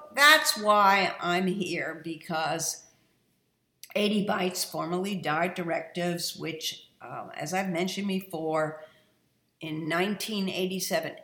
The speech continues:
April nineteen eighty-seven, five pages in Self magazine, should have been the game changer, but nobody cared. Then,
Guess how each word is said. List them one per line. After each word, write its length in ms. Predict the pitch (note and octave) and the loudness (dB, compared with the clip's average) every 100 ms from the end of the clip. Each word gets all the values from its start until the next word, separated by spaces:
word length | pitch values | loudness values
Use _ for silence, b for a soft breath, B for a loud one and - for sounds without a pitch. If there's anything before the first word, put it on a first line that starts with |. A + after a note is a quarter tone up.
| - | -2
April 480 | A3+ B3 A#3+ D#3 D3+ | 2 2 0 -6 -4
nineteen 420 | F#3+ A3 G#3+ F#3+ | -2 -2 -4 -4
eighty-seven, 880 | C#3 F#3+ F#3+ F3 F#3 F3 E3+ E3+ - | -2 -2 0 2 4 4 2 -4 -4
five 380 | F#3+ F3+ G3 F#3+ | 0 2 2 0
pages 460 | - E3+ D#3+ D#3 D3+ | -2 -2 -2 -6 -6
in 160 | D3 | -4
Self 440 | D3+ - G3 F#3 - | -2 2 2 0 0
magazine, 720 | E3+ E3 E3 D#3 E3 E3 D#3+ B B | 0 0 -2 -4 -4 -6 -8 B B
should 300 | - B4 C#5 | 2 4 6
have 100 | F#4+ | 6
been 180 | B3+ G#3+ | 6 6
the 80 | F#3+ | 4
game 340 | F3+ E3+ F3 | 4 2 0
changer, 400 | E3 E3 E3 F#3 | -2 -4 -4 -4
but 180 | F3 - | -6 -6
nobody 320 | D3+ C#3+ D3 | -6 -6 -6
cared. 440 | D3 - - - E3+ _ _ B B B B B - | -8 -10 -8 -10 -12 _ _ B B B B B -10
Then, 540 | G3+ B3 C4+ B3+ | 0 6 6 6